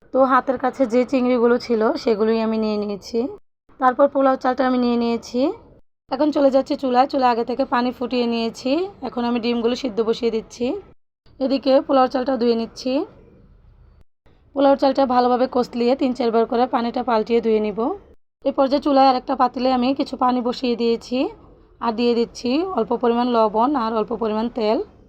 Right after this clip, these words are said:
পানিটা ফুটে এসেছে, এখন আমি দিয়ে দিচ্ছি পোলাওর চালগুলো। এখন চালগুলো সিদ্ধ হতে থাক, এদিকে আমি চিংড়ি মাছগুলো বেছে নিচ্ছি।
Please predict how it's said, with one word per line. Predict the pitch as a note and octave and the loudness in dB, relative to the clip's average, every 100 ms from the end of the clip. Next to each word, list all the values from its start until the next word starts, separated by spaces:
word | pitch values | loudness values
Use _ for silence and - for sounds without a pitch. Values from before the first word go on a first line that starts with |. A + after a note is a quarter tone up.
| - _ _ _ _ _ - | -20 _ _ _ _ _ -4
পানিটা | B3 B3 C4 | -2 0 -2
ফুটে | - A#3 B3 | -4 -2 -2
এসেছে, | B3 G#3+ C4+ D#4+ | -2 -2 -2 0
এখন | A#3 A#3 | -2 -4
আমি | A3+ A#3 | -4 -2
দিয়ে | A3 | 0
দিচ্ছি | A3 G#3+ - B3+ G#4 - _ _ - _ _ _ | 0 -2 -4 -4 -4 -8 _ _ -20 _ _ _
পোলাওর | C#4 B3+ B3 | 4 4 4
চালগুলো। | B3+ A#3+ A#3 A#3+ G4 - - _ _ _ _ _ _ | 0 0 0 2 2 0 -14 _ _ _ _ _ _
এখন | - D4 | -2 2
চালগুলো | C#4 B3 A#3+ C4+ | 4 4 2 -2
সিদ্ধ | C#4 C4 A#3+ | -2 -4 -2
হতে | A#3+ A#3+ | 0 -2
থাক, | A3+ A#3 - D4 | 0 0 0 -2
এদিকে | A3+ A#3 A#3 | 0 2 2
আমি | A3+ C4+ | 2 0
চিংড়ি | B3+ A#3+ | 0 0
মাছগুলো | A3+ A3 G#3 A3 | 0 -2 0 0
বেছে | A3+ - A3 | -2 -2 -6
নিচ্ছি। | G#3+ - A#3+ | -6 -4 -2